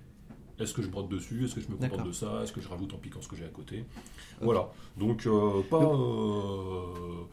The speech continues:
Speaker 1: pas super formidable, pas indispensable et tout, mais quelque chose de simple, de complet, et, euh, de pas cher, et qui,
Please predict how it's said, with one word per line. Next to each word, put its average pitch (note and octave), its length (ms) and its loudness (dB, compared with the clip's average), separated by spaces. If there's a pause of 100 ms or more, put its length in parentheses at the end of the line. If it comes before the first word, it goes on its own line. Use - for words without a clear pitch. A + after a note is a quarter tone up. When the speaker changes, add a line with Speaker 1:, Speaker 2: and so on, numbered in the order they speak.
(380)
Speaker 1:
pas B2+ 220 4
super - 380 0
formidable, A#2 640 4
pas B2 160 0
indispensable A2 680 0
et G2+ 40 -4
tout, C3+ 140 0
mais B2+ 140 2
quelque G#2+ 160 0
chose A2 120 0
de G#2 80 0
simple, A2+ 380 -2
de G#2+ 60 -2
complet, G#2 420 -2 (340)
et, G2 120 -2
euh, E2+ 960 -4
de F#2 60 -4
pas - 120 -4
cher, F#2+ 220 -4
et G2+ 40 -2
qui, - 160 -12